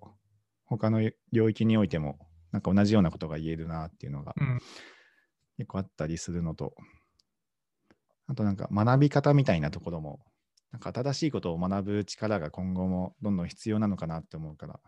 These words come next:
Speaker 1: なんか定期的にこういうこと、こういう新しく何かを学ぶっていうのは、脳トレとしてもいいのかな。
Speaker 2: うんうん。なんか、メタファーが増えるというか、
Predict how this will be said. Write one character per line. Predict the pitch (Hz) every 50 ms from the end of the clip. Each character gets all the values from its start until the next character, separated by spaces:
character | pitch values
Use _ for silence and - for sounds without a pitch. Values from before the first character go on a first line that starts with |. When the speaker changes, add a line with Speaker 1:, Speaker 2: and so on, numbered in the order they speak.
| _ _ _ _
Speaker 1:
な | 120 101
ん |
か | 90
定 | - 120 127 127
期 | - -
的 | 143 135 - -
に | 131 127 123 - - _ _ _ _ _
こ | _ - 120
う | 117
い | 117
う |
こ | 120 120
と、 | 120 117 117 - _ _ _
こ | -
う | 120
い | 117
う | 107
新 | - 123 123
し | 117 - -
く | - 80 71 67 -
何 | 101 98 95 85
か | - 78
を | 80
学 | 82 82 87 87
ぶ | 85 90
っ | 87
て | _ _ - 80
い | 78
う | 73
の | 73 69
は、 | 67 - - _ _ _ _ _ _ _ _ _ _ -
脳 | 113 113 117 117
ト | - 131
レ | 123 123
と | - 123
し | 117 -
て | 123
も | 98 82
い | 90
い | 82
の | 73
か | - - 151
な。 | 143 143 - _ -
Speaker 2:
う | 156
ん | 151
う |
ん。 | 139 127 127 123 120 117 123 123 - _ _ _ _ _ _ _ _ _ _ _ _ _ _ _ _ _ _ _ _ _ _ _ _ _ _ _ _ _ _ _ _ _ _ _ _ _ -
な | 185 180
ん |
か、 | 185 147 - - - _ _ _ _ _ _ _ _ _ _ -
メ | 156 143
タ | 151 180 180
フ | -
ァ | 220 214 214 214
ー | 208
が | 208 202 208 185
増 | - - 185
え | 185 190
る | 151
と | - 139
い | 131 131
う | 135 135
か、 | - 143 143 143